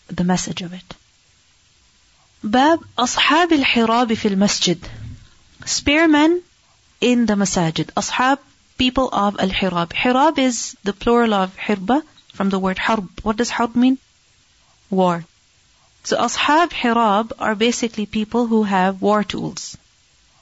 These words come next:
War tools like spears and daggers and swords. And ashabul hirab, people who show,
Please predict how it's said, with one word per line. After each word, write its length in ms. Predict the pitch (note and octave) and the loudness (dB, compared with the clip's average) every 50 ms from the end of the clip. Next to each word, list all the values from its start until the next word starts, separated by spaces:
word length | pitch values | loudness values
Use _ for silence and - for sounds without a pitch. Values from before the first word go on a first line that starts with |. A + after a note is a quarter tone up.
| _ _ _ - | _ _ _ -6
War 260 | F#3+ G3 G#3 A3+ A#3+ | -2 0 2 2 0
tools 300 | A#3 - A3+ A3 G#3+ G3 | 0 -2 -4 -6 -6 -6
like 300 | F#3+ F3+ F3 E3+ - - - _ _ _ _ _ _ _ _ _ _ _ _ _ _ _ _ _ _ | -8 -8 -8 -10 -12 -18 -20 _ _ _ _ _ _ _ _ _ _ _ _ _ _ _ _ _ _
spears 600 | - - - - G3 F#3+ F#3+ F#3 F#3 F#3 F3+ F3 | -8 -6 -4 -2 -2 0 0 -2 -4 -6 -6 -8
and 100 | E3+ E3 | -6 -4
daggers 500 | E3+ F3 F3 F3+ E3+ F3+ F3+ F3+ F3+ E3+ | -2 -2 -2 -2 -4 -6 -6 -6 -8 -8
and 140 | E3+ D#3+ D#3 | -8 -6 -6
swords. 600 | - - F3+ F3 F3+ F3 F3+ F3 F3 - - - - - _ _ _ _ _ _ _ _ _ _ _ _ _ _ _ _ - | -4 -2 0 0 0 0 -2 -4 -6 -10 -10 -12 -14 -20 _ _ _ _ _ _ _ _ _ _ _ _ _ _ _ _ -2
And 140 | G#3 G#3+ - | -2 -2 0
ashabul 800 | - G3 G3 - - - - A#3+ A#3+ B3+ C#4 D4 C#4 D4 D4 C4+ | -2 -4 -4 -2 -2 -2 0 2 2 2 2 2 2 2 0 0
hirab, 420 | - C4+ C4 B3+ B3 A#3+ B3 B3 - _ - - - - - _ _ _ - | -2 -2 -2 0 0 0 0 -2 -6 _ -20 -20 -20 -20 -20 _ _ _ -2
people 300 | B3 B3 A#3+ - B3 A#3 | 0 0 2 2 0 0
who 420 | G3+ A3+ A3+ A3 G#3+ G#3+ G#3+ G#3+ - _ _ _ _ _ _ _ _ | 2 2 2 2 2 0 -2 -4 -6 _ _ _ _ _ _ _ _
show, 440 | - - - G#3+ G3+ G3 G3 F#3+ F#3+ | -4 -2 0 2 2 0 0 -2 -6